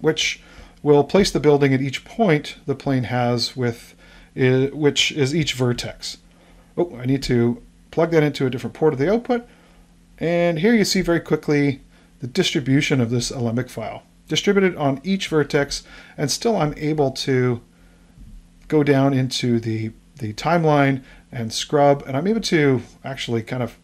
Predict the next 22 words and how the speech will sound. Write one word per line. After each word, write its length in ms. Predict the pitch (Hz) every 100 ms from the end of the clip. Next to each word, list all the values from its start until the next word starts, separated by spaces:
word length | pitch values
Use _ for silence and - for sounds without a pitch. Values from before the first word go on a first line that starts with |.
| _
move 320 | 123 143 185
around 480 | 160 135 135 120 104
quite 200 | - 127
fast. 460 | - 120 107 - -
There's 200 | 139 - - - -
no 220 | 147 196
noticeable 580 | 185 160 160 - 139 123
lag 360 | 117 127 127 120
that 100 | 117
I 80 |
can 160 | 117 113
tell 280 | - 127 123
from 160 | -
before, 480 | 117 - 131 120 - - - - - - -
with 140 | 139
only, 500 | 175 175 151 139 123 - -
you 140 | 131
know, 160 | 117 110 139
the 140 | 131
one 220 | 117 131
Alembic 420 | 131 117 107 95 -
file 300 | 120 104